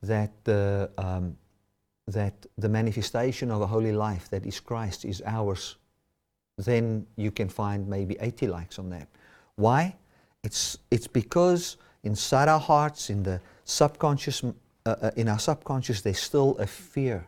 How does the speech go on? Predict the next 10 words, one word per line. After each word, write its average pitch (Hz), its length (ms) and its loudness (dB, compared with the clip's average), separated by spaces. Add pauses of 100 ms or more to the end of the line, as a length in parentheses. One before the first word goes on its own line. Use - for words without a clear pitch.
(580)
of 107 540 0 (420)
good 110 160 2
works. 104 440 -2
There's 104 160 -2
still 131 300 2
a 107 60 -2
fear 101 580 -2 (380)
because 127 540 2 (100)
our 110 160 0
mind 110 580 0